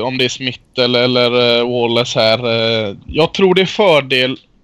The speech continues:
Baltimore Ravens offensiv mot Dallas defensiv. Så långt kan jag gå. Men sen är ju den stora frågan, hur ska Baltimores riktigt duktiga försvar, som ändå är deras signum, eh, i år och har varit väldigt länge,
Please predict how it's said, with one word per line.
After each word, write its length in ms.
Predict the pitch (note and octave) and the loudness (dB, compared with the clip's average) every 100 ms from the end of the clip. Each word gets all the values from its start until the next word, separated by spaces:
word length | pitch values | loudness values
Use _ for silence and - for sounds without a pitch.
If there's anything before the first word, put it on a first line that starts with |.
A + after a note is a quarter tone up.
| _ _ _ _ _ | _ _ _ _ _
Baltimore 500 | D3 C#3 C#3+ C3+ C3+ | -10 -8 -6 -2 0
Ravens 560 | A#2+ A#2 A2+ - - - | 0 -4 -10 -16 -20 -18
offensiv 520 | - - C3 - B2 A#2 | -18 -14 -12 -6 -6 -4
mot 220 | A#2 A#2 _ - _ | -8 -10 _ -20 _
Dallas 320 | - B2 A2 - | -2 0 0 -4
defensiv. 600 | A#2+ A#2 - E3+ D3+ A2+ | -8 -8 -2 0 0 -4
Så 240 | - E3 | -4 -2
långt 220 | D#3 C3 | 0 -2
kan 80 | B2+ | -6
jag 60 | B2 | -6
gå. 100 | A2+ | -4
Men 120 | B2+ | -4
sen 400 | - F3+ E3+ B2+ - - - | -2 -2 -2 -8 -18 -20 -10
är 80 | - | -2
ju 80 | C#3 | 0
den 100 | D#3 | 0
stora 280 | - E3 A#2+ | -2 0 0
frågan, 320 | B2+ A2+ A2 | 0 -2 -4
hur 400 | A#2+ D3 C3+ B2 | -2 -2 -2 -6
ska 500 | A#2 - - C3 C#3+ | -6 -8 -2 0 0
Baltimores 720 | C3 A#2+ A2+ - A#2 A2+ - _ - - - - _ _ _ _ _ _ | -2 -6 -6 -8 -10 -10 -12 _ -20 -20 -20 -20 _ _ _ _ _ _
riktigt 260 | F3+ - C3+ | -4 -4 -6
duktiga 300 | D3 - B2+ | -6 -2 -4
försvar, 320 | B2 - D#3+ | -4 0 0
som 140 | C#3 C#3+ | 0 -4
ändå 180 | C3+ | -2
är 100 | B2+ | 0
deras 180 | A#2+ A#2+ | 0 -2
signum, 500 | C#3 C3+ A#2+ C3 D3+ | -4 -8 -10 -10 -8
eh, 400 | D3 C#3 C3+ C3+ | -4 -2 -2 -4
i 100 | - | -2
år 360 | C#3 A#2 A2 - | -2 -2 -4 -4
och 180 | B2 A#2 | -2 0
har 80 | |
varit 200 | A#2 A2 | 0 0
väldigt 200 | A#2+ A2+ | -2 -2
länge, 340 | A#2 A#2+ A2+ | -2 -2 -2